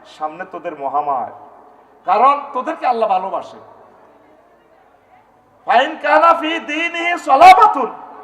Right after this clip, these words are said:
যুইদা ফিল বালা, যার দিন যত মজবুত, তার শাস্তি তত বেশি।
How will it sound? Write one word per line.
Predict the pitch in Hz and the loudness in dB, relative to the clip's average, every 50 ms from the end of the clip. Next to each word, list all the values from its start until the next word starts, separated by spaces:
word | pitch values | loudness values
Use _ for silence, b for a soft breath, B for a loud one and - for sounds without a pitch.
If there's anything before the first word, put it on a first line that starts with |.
| - - - - 208 | -20 -20 -20 -16 -8
যুইদা | 180 302 381 359 359 359 330 320 277 | -2 -2 -2 0 0 0 2 2 2
ফিল | 240 269 254 226 | 2 2 -6 -2
বালা, | 196 165 - - - - - - - - - - - - - - - - - | 0 0 0 0 -4 -6 -8 -12 -16 -20 -20 -20 -20 -20 -20 -20 -20 -8 2
যার | - 240 254 269 269 262 - | 6 8 8 8 8 6 2
দিন | - 302 349 359 339 | -6 -6 -6 -6 -4
যত | 311 320 302 294 285 | -2 -2 -2 -2 -2
মজবুত, | 247 226 247 302 302 277 277 262 214 - - - - - - - - - - - - - - _ - | -2 -2 -2 -4 -4 -8 -8 -10 -10 -10 -14 -20 -20 -20 -20 -20 -20 -20 -20 -20 -20 -20 -16 _ 0
তার | 190 208 208 190 | 2 4 4 4
শাস্তি | - - - 196 185 180 - - 202 | 0 -4 -6 -6 -6 -6 -6 -14 -14
তত | 190 185 165 - - | -10 -10 -10 -10 -10
বেশি। | 127 120 123 120 - | -16 -18 -18 -20 -20